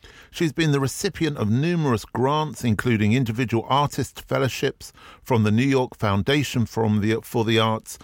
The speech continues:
the Virginia Commission for the Arts, the Virginia Museum of Fine Arts,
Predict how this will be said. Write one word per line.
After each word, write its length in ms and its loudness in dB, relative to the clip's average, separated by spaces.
the 140 4
Virginia 500 2
Commission 560 0
for 140 -8
the 120 2
Arts, 360 -2
the 80 0
Virginia 480 2
Museum 500 2
of 120 0
Fine 340 -2
Arts, 340 -4